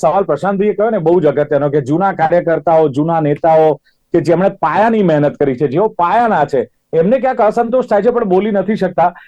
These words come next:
એ કાર્યકર્તાઓ, નેતાઓ તો એમ કહે છે કે અમારે તો બસ આ, અ, પ્રચાર જ કરવાનો છે, પેજ પ્રમુખ બનવાનું છે, ચટાઈઓ પાથરવાની છે, ખુરશીઓ અને બેનરોનું કામ કરવાનું છે.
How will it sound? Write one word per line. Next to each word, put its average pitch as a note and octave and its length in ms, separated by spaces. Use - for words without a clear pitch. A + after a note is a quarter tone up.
એ A#3 100
કાર્યકર્તાઓ, A3 600
નેતાઓ G3+ 380
તો G#3+ 100
એમ G#3+ 160
કહે G#3+ 140
છે G#3 100
કે F#3+ 60
અમારે G3+ 280
તો G3+ 120
બસ G3+ 220
આ, G3+ 180
અ, E3+ 400
પ્રચાર G3 380
જ - 80
કરવાનો G3+ 360
છે, G3+ 280
પેજ F3+ 200
પ્રમુખ F#3+ 260
બનવાનું G3+ 500
છે, G3 280
ચટાઈઓ G3 380
પાથરવાની G3 580
છે, G3 300
ખુરશીઓ F3+ 400
અને G3+ 120
બેનરોનું G3+ 520
કામ F#3+ 240
કરવાનું G3 420
છે. F#3+ 240